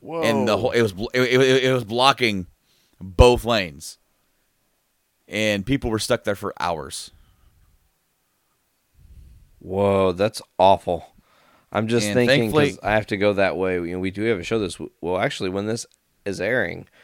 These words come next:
Speaker 2: we're going to be going to Indianapolis, so that's, like, down your neck of the woods. Ugh.
Speaker 1: Yeah, yeah. Do please be careful. <clears throat> Uh, I've given you a heads up. When you get past Laffy, uh,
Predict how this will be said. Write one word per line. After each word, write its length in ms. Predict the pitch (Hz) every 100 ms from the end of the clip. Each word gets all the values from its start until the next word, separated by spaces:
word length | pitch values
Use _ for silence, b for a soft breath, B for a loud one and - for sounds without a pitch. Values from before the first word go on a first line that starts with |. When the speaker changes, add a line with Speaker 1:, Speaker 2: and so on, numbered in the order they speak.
| b b b -
Speaker 2:
we're 160 | 101
going 260 | 92 95 95
to 60 | 90
be 100 | 90
going 240 | 92 92
to 80 | 90
Indianapolis, 720 | 90 85 87 107 - 71 78
so 100 | 87
that's, 180 | 87 -
like, 200 | 85 82
down 240 | 80 85
your 100 | 82
neck 220 | 82 80
of 80 | 76
the 60 | 78
woods. 340 | 92 76 67 -
Ugh. 240 | 71 76 - B B _ -
Speaker 1:
Yeah, 300 | 117 104 90 -
yeah. 220 | 92 90 85
Do 240 | - 127 156
please 300 | 151 160 147
be 120 | 135
careful. 480 | 143 135 135 139 143
<clears throat> 120 | 120 B B B B B _ -
Uh, 320 | 104 101 98 -
I've 180 | 101 104
given 240 | 127 131
you 100 | 127
a 60 | 120
heads 300 | 113 120 107
up. 240 | 120 131
When 120 | 104
you 120 | 110 101
get 240 | 123 -
past 280 | 120 117 -
Laffy, 520 | 101 110 - 139 139 _ _ _ _ _ _ _ _ _
uh, 640 | 101 101 98 95 90 87